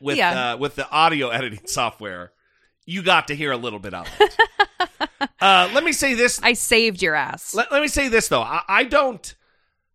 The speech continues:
Speaker 1: uh, I, I, I don't think that the majority of Americans, the majority, it might be the, the, you know, the, the, I'll just say it. I don't think the majority of Americans think it's okay to just walk around with a weapon of war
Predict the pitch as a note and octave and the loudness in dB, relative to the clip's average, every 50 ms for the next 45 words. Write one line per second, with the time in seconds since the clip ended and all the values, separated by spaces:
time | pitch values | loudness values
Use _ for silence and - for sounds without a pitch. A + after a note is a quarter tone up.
0 | _ - C#3+ C#3 - D#3+ D#3+ - _ - F3+ G3+ B3 B3+ F#3+ D3+ - - - F#3+ | _ -8 -6 -6 -6 -8 -10 -10 _ -2 2 2 2 0 -2 -14 -14 -6 -4 -4
1 | G3+ F3 C4+ C#4 C#4 C4+ - - A#3 A3+ A3 - G3+ F3 - F3 F3 E3+ D3+ C3 | -2 0 -2 -2 -2 -4 -6 -2 -2 -2 -2 -4 -10 -10 -8 -6 -6 -6 -6 -6
2 | B2 D3 F#3 F#3+ G#3 A3 A#3 A#3 A#3 A#3 A#3 A3+ A3+ A#3+ G#3+ G3 G3 F#3+ F#3 D#3+ | -2 0 2 4 6 8 8 6 6 4 0 -4 -4 0 0 2 2 2 0 0
3 | C#3+ C3 A2+ G2+ G2+ - - F#2 E2+ D#2+ D#2 G#2+ - - - - - D#3+ D#3+ F3 | 2 0 0 0 -4 -8 -10 -18 -18 -18 -20 -20 -20 -20 -20 -10 -4 -4 -4 -4
4 | E3+ D3+ B2+ D3 G3 G3+ F3+ D3+ A#2 G2 F#2 F2+ F2+ G2 C3 A#3 - _ _ _ | -4 -6 0 2 2 4 4 2 0 -2 -6 -12 -14 -16 -16 -18 -20 _ _ _
5 | _ _ _ _ _ _ _ _ _ _ - E3+ - - F3 F3+ F#3 F3+ D#3+ E3 | _ _ _ _ _ _ _ _ _ _ -8 -6 -4 0 0 0 0 -2 -6 -8
6 | E3 D#3+ D#3+ D3+ C3+ C#3 C#3 C3+ C3+ - - B2+ C3 - B2 A#2+ A2+ G#2+ G2+ A2 | -8 -6 -6 -6 -6 -6 -8 -8 -10 -10 -10 -12 -14 -10 -8 -6 -6 -6 -8 -10
7 | A2+ - A2+ B2 B2 C3 C#3+ _ _ _ _ _ _ _ _ _ _ _ _ _ | -12 -12 -10 -8 -8 -8 -8 _ _ _ _ _ _ _ _ _ _ _ _ _
8 | _ _ _ _ _ _ _ _ - E3 D#3 D3+ - - F2 D2+ D2+ E2 D#3 G3+ | _ _ _ _ _ _ _ _ -6 -6 -4 -6 -8 -8 -10 -12 -8 -4 0 0
9 | A#3 B3+ B3 A#3+ A#3 G3 G3 G3 F#3 D#3+ C#3 B2+ C#3 G#3 G#3+ A3 A3+ A3+ G#3 G3 | 0 0 0 -2 -4 -4 -4 -6 -6 -6 -6 -2 2 4 4 6 6 6 4 4
10 | F#3+ F3 D#3+ D#3 D3+ D3 D3+ C#3+ C3+ C3 B2+ - B2+ B2 A#2+ A2 G#2+ - - _ | 0 -2 -2 -2 0 0 2 2 2 0 -2 -4 -8 -8 -8 -10 -14 -16 -18 _
11 | _ _ _ _ _ - - - - A#3 A#3+ A3 - G#3 G3+ - - - E3+ E3 | _ _ _ _ _ -20 -8 0 2 2 2 2 2 -2 -4 -4 -4 -2 0 0
12 | D#3 C3+ - - E3+ D3+ B2+ A2 G#2+ G2+ F#2+ F#2 F#2 - _ _ _ _ _ _ | 0 0 -2 -2 0 0 2 0 0 -2 -6 -8 -10 -14 _ _ _ _ _ _
13 | _ _ _ - G#3+ F#3 F3 G3+ - - D3+ E3+ G3 F#3 D#3+ - F3 D#3 D#3 D#3 | _ _ _ -4 -2 0 0 0 -2 -2 2 4 4 4 4 2 0 2 4 4
14 | D3+ C#3+ C#3 B2+ B2+ - - B2+ C3 C#3 B2+ - C3 A#2+ A2+ F#2+ A2+ C#3 D3 C#3 | 2 2 0 -4 -6 -6 -4 -2 0 0 0 -2 -4 -8 -8 -8 -6 -2 0 0
15 | B2+ A2 G2+ G2 F#2 F2 - | 0 0 -2 -4 -8 -10 -12